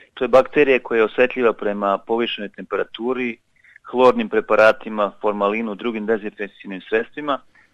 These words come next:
a međutim, a, dobro podnosi nižu temperaturu. U vodi i u vlažnom zemljištu može ostati u životu više meseci,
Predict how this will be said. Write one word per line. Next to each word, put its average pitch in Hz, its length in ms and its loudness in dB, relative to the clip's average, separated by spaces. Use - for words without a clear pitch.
a 107 180 -2
međutim, 120 640 -6
a, 104 120 -4
dobro 123 300 0
podnosi 120 440 -4
nižu 110 280 -6
temperaturu. 92 680 -8
U 104 80 -14
vodi 123 500 -4
i 113 60 -8
u 107 80 -8
vlažnom 110 400 2
zemljištu 117 480 -2
može 104 400 -2
ostati - 400 -6
u 104 40 -16
životu 107 400 -6
više 110 320 -8
meseci, 110 600 -6